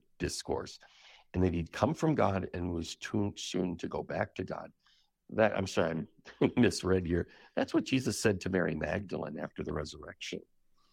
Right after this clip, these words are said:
Uh, Jesus turned to her and said, "Mary," and she said, "Rabboni." And he said, "Don't cling to me, for I've not yet ascended to the Father, but I'm gonna go back to the Father.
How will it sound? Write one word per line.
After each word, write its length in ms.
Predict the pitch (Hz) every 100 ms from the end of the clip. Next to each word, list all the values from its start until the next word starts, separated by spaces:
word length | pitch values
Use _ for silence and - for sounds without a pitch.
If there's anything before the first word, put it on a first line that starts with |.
| _ - -
Uh, 220 | - - - - -
Jesus 280 | - - -
turned 240 | 95 98
to 60 | 98
her 60 |
and 140 | 95 87
said, 260 | - 80
"Mary," 560 | 73 98 95 90 82 73
and 160 | 82 -
she 140 | -
said, 240 | - 76
"Rabboni." 800 | 73 82 85 104 127 117 87 76 _ - _ -
And 60 | 139
he 40 |
said, 200 | - 165
"Don't 220 | 180 190
cling 300 | - 165 147
to 120 | 131 110
me, 160 | 78
for 180 | 73 85
I've 120 | 80 82
not 220 | 90 87 -
yet 180 | 92 87
ascended 460 | 85 - 85 82
to 80 | -
the 100 | -
Father, 540 | - 85 80 - - - _ _ _ _ _ -
but 300 | 98 82 _
I'm 120 | - 82
gonna 140 | 87
go 120 | 87
back 380 | 85 85 110 -
to 100 | -
the 120 | 80
Father. 500 | - - - - -